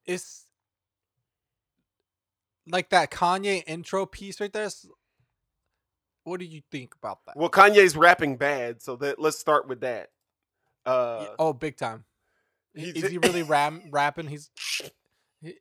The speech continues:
Speaker 1: he, he's just, like,
Speaker 2: I don't,
Speaker 1: talking.
Speaker 2: I don't understand, I don't understand how we got here, Kanye, but we're here.
Speaker 1: I mean, this is
Speaker 2: Um,
Speaker 1: probably why he's getting a divorce.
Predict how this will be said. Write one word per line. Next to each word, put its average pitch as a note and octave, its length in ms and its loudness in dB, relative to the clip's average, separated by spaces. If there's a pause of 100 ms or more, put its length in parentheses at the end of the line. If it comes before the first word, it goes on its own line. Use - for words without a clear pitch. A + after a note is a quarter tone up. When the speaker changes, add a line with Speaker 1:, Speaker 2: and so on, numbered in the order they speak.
Speaker 1:
he, E3 100 -20 (840)
he's E3+ 100 -6
just, E3 140 -8
like, D#3+ 120 4
Speaker 2:
I E3 80 10
don't, - 100 4
Speaker 1:
talking. A#2+ 360 -4 (160)
Speaker 2:
I D#3 80 2
don't E3 220 0
understand, D3+ 480 0 (100)
I D3+ 80 8
don't D#3+ 140 2
understand D3+ 400 -2
how C#3+ 140 4
we C#3+ 100 -4
got C3+ 240 2
here, B2 180 -6
Kanye, A#2 540 -10 (100)
but A2+ 220 -14 (320)
we're B2+ 180 -4
here. B2 240 -12 (640)
Speaker 1:
I C3 80 -2
mean, D3+ 220 6
this C#3 80 4
is B2 140 -2
Speaker 2:
Um, C3 40 -20
Speaker 1:
probably D#3 280 2
why D3 160 2
he's C#3 120 -10
getting C3+ 220 -16
a - 20 -16
divorce. A2 680 -16